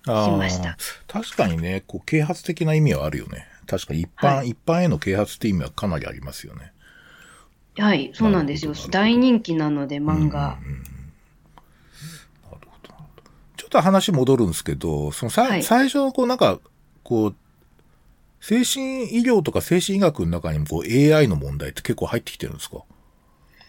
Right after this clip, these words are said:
Speaker 1: えーと、入ってきてますが、みんながみんな関心持ってるわけではなく、
Speaker 2: うん、うん。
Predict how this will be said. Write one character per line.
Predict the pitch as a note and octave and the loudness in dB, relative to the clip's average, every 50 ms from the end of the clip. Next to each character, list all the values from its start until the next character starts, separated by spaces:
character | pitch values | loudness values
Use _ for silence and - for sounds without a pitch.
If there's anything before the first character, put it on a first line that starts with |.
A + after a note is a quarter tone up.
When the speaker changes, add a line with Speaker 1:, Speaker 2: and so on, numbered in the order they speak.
| - _ _ | -20 _ _
Speaker 1:
え | - F#3+ G#3 A3 | 0 2 2 2
ー | G#3+ - | 2 2
と、 | G#3+ G#3 | 2 2
入 | G3 - - C#4 C#4+ | 2 4 2 2 2
っ | C4+ - - | 2 -2 -10
て | - - - A3+ G#3 G#3+ | -14 -2 0 0 0 0
き | - - | -6 -12
て | - - C4 C4 B3+ B3 - - - - - _ _ _ _ - | -2 2 4 6 6 4 4 0 -6 -16 -20 _ _ _ _ -4
ま | A3 A#3+ C4+ C4 | 0 0 0 0
す | C4 - A3+ | 0 -2 0
が、 | F3+ G3+ G3+ G3 E3+ C#3 - - _ _ _ _ _ _ _ _ _ _ _ _ _ _ _ _ _ _ _ _ _ _ _ _ _ _ _ _ _ | 2 4 2 2 2 0 -4 -12 _ _ _ _ _ _ _ _ _ _ _ _ _ _ _ _ _ _ _ _ _ _ _ _ _ _ _ _ _
み | - F3+ F3 G3+ B3+ D4 | -16 -10 -4 -2 2 2
ん | D#4+ F#4 F#4 | 2 2 2
な | F#4 F#4+ F#4+ | 2 2 2
が | F#4 | 2
み | D#4+ C#4 C4 | 2 2 2
ん | B3 A#3+ | 2 2
な | A#3 G#3+ G#3+ | 2 0 0
関 | - A#3 G#3+ G#3 | -2 -4 -4 -4
心 | G#3+ - G#3+ G#3 G3+ | -4 -4 -4 -4 -2
持 | G3+ | -4
っ | G3+ | -6
て | G3+ - F#3 E3+ | -6 -4 -4 -4
る | D#3 - - - - _ | -4 -6 -8 -10 -14 _
わ | - F#3+ F#3 | -8 -8 -4
け | F3+ F3 | -4 -2
で | D#3+ D#3+ | -2 -2
は | D3+ D3 | -4 -4
な | D#3 E3 E3+ | -2 -4 -4
く、 | E3+ - E3 D3+ - - - _ _ - | -4 -4 -6 -6 -6 -6 -10 _ _ -4
Speaker 2:
う | G#2 | -2
ん、 | F#2+ | -2
う | |
ん。 | E2 D2 D2 D2 D2 C2 - | -2 -4 -6 -8 -10 -10 -12